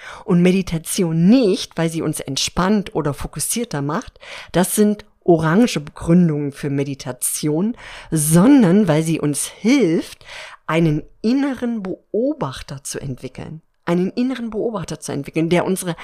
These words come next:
eigenen Gedanken und Emotionen aus einer gewissen Distanz betrachten kann. Und dieser innere Beobachter ist der Schlüssel, um über unsere bisherigen Bewusstseinsgrenzen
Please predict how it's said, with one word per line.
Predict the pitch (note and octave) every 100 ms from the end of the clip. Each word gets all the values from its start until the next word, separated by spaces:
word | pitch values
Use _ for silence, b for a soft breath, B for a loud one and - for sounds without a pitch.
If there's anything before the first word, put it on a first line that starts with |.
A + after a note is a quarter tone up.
| B B B
eigenen | D#3 A3 B3+ C#4+ C4+
Gedanken | F#3+ F3+ F3+ A3+ G#3
und | F3+
Emotionen | - F3 E3 - - G3 A#3 F#3 G3+ B B B
aus | - E3
einer | - E3+ D#3+
gewissen | D#3+ D#3+ G#3+ - B3
Distanz | E3+ D#3+ - - - A3 C#4 -
betrachten | - - - - - C#3+
kann. | - - - B B B B -
Und | F#3+ F#3 F3+ - F3+
dieser | A3+ C4+ C#4 A3 -
innere | - C#4 F#4 D4 A#3+
Beobachter | G3 F3+ - B3 D4 F#3 - - -
ist | E3+ -
der | D#3
Schlüssel, | - - - A3 D4+ - E3 F#3+ -
um | - C4 C#4+ -
über | G#3+ G#3+ G#3+
unsere | F3+ F3+ E3 E3
bisherigen | E3+ D#3+ - - B3 D4+ E4 B3 G#3+
Bewusstseinsgrenzen | F3 E3+ A#3+ - - E3 D#3+ - D#3+ E3 -